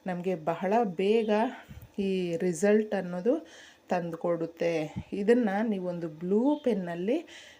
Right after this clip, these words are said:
ಬರ್ಕೊಳ್ಬೇಕಾಗುತ್ತೆ. ಸ್ವಿಚ್ ವರ್ಡ್‌ಗಳಿಗೆ ತುಂಬ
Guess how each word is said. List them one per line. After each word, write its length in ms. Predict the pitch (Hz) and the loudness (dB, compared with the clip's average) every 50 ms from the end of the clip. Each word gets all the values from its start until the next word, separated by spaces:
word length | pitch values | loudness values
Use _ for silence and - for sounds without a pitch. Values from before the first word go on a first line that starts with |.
| _ - | _ -4
ಬರ್ಕೊಳ್ಬೇಕಾಗುತ್ತೆ. 1500 | 190 170 170 170 - - 175 170 170 160 170 165 160 160 - 165 165 156 165 - - - 170 170 165 160 175 - - - - - - - - - _ _ _ _ _ - _ _ _ _ - - _ - | -2 -2 -2 0 0 0 0 0 0 -2 -2 -2 -2 -2 -2 -2 -2 -2 -4 -8 -2 0 2 4 4 2 0 -4 -12 -20 -20 -20 -20 -20 -20 -20 _ _ _ _ _ -20 _ _ _ _ -20 -20 _ -16
ಸ್ವಿಚ್ 400 | - - 214 214 214 214 - - | -6 0 0 0 0 0 0 2
ವರ್ಡ್‌ಗಳಿಗೆ 800 | 262 262 240 214 202 190 196 175 185 180 185 180 196 214 233 233 | 4 4 6 4 4 2 2 2 2 0 0 0 -2 -2 -2 -4
ತುಂಬ 440 | - - 190 185 196 214 226 226 | -6 -8 -6 -4 -2 0 0 0